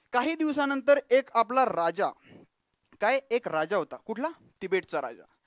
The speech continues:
बघला का? हा कोण होता? तिबेटचा राजा. हा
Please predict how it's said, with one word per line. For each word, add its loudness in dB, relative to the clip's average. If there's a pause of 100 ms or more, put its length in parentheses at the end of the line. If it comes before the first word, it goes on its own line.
(300)
बघला -4
का? -14 (300)
हा 4
कोण -4
होता? -6 (160)
तिबेटचा -6
राजा. -10 (420)
हा 6